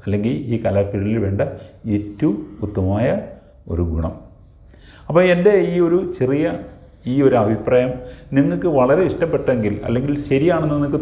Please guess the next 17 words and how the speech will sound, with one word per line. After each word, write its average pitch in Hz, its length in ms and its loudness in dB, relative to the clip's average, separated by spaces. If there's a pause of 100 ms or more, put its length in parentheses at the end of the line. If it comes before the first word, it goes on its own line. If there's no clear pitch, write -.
തോന്നുന്നുണ്ടെങ്കിലും 117 760 0 (440)
ഇല്ലെങ്കിലും, 127 440 2 (500)
നിങ്ങൾക്ക് 120 380 2 (760)
നിങ്ങളുടെ, 120 300 0 (840)
ഏഹ്, - 520 0 (440)
ഇത് 110 140 2 (180)
തീരുമാനം 113 420 2 (800)
അറിയിക്കാം. 87 380 -2 (840)
അല്ലെങ്കിൽ 104 280 2 (340)
ആ - 140 4
തീരുമാനം, 113 320 2
നിങ്ങളുടെ 147 260 2
തീരുമാനത്തിന് 113 440 0 (320)
അനുസരിച്ച് 117 380 -4 (120)
നിങ്ങൾക്ക് 101 260 -2 (840)
സഞ്ചരിക്കാം. 80 500 0 (1200)
എൻ്റെ 120 180 2